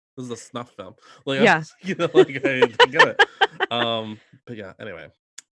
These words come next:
Speaker 1: <sighs> The Blair Witch Project. I can't even. Uh, and that sequel. Oh God, that sequel was something.
Speaker 2: I did like the new one
Speaker 1: Oh, I didn't
Speaker 2: sequel.
Speaker 1: watch it.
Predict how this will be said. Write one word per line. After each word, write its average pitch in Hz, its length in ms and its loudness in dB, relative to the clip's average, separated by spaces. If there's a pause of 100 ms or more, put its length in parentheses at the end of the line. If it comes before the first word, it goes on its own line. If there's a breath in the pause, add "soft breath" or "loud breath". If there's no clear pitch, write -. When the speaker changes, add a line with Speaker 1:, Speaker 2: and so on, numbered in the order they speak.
Speaker 1:
<sighs> - 360 -20
The - 60 -20
Blair 82 160 -20
Witch - 160 -20
Project. - 320 -20 (140)
I - 40 -20 (180)
can't - 160 -20
even. - 120 -20 (500 soft breath)
Uh, 104 260 -10 (240)
and 120 100 -4
that - 120 -14
sequel. 135 540 -12 (360 soft breath)
Oh 117 120 -20
God, 101 280 -18
that 113 140 -16
sequel - 280 -20
was - 260 -20 (140)
something. - 340 -20
Speaker 2:
I 214 100 2
did 285 220 -2
like 302 340 0
the 185 680 -2 (320)
new 180 760 2 (380)
one 165 440 -8
Speaker 1:
Oh, - 20 -20 (640)
I 139 80 -8
didn't 143 40 -4 (100)
Speaker 2:
sequel. 135 60 -8
Speaker 1:
watch 139 260 -10
it. 98 220 -12